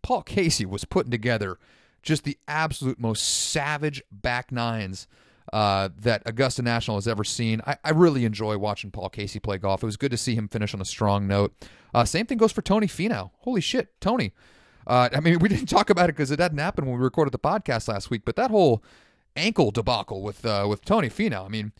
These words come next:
Jesus Christ, when that guy just basically snapped his ankle,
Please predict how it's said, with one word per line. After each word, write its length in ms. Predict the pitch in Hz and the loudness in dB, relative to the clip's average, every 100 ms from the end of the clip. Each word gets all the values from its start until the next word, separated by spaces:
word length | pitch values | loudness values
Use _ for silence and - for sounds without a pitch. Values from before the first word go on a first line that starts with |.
| _ _ _ | _ _ _
Jesus 320 | 247 247 101 | -4 -4 -4
Christ, 400 | - 214 160 - | 2 4 4 -2
when 120 | 127 | -4
that 200 | 165 233 | -4 -4
guy 240 | 247 220 170 - | -4 -4 -4 -4
just 220 | 151 - | -6 -4
basically 320 | 156 165 131 | -6 -6 -4
snapped 500 | 110 - - 165 170 | 0 0 0 -2 0
his 140 | 139 131 | 0 0
ankle, 420 | 175 - 95 | -2 -2 -6